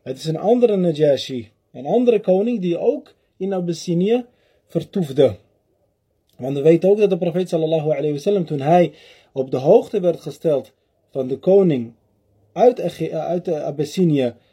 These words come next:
waarop de profeet sallallahu alayhi wa sallam heeft gebeden, salatul ghaib, gebe-, want hij moest zijn islam, eh, yani, geheim houden.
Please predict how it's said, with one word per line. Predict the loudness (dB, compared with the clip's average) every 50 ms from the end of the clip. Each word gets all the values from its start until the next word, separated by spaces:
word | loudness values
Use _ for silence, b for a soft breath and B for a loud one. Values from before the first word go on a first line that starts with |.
| _ _ _
waarop | -8 -2 0 0 0 -2 -2 -2 -2 -2 -2
de | -2 -4
profeet | -4 -4 -4 -2 0 0 0
sallallahu | 2 0 0 2 2
alayhi | 2 0 0 -2
wa | -2
sallam | -4 -2 -2 -4
heeft | -4 -6 -8
gebeden, | -4 2 4 4 4 4 2 0 -2 -2
salatul | -2 -2 0 2 4 2 2 0 -2 -2
ghaib, | 2 4 6 6 6 4 0 -4 _ _ _ _ _ _ _ _ _ _ _ _ _ _ _ _ _ _ _ _ _ _ _ _
gebe-, | _ -18 -16 -8 -4 -2 -2 -2
want | -2 -6 -4
hij | 0 0 2
moest | 2 2 0 0 -2 -2
zijn | 0 0 0 0
islam, | -2 -8 -8 -4 -2 0 0 0 0 -2 b b b b b b b b b b
eh, | -10 -10 -8 -8
yani, | -6 -6 -4 -4 -2 -2 -2 -2 -2 -4 -8 _ _ _ _
geheim | _ -8 -6 0 2 4 4 6 6
houden. | 6 6 4 4 2 -4 -10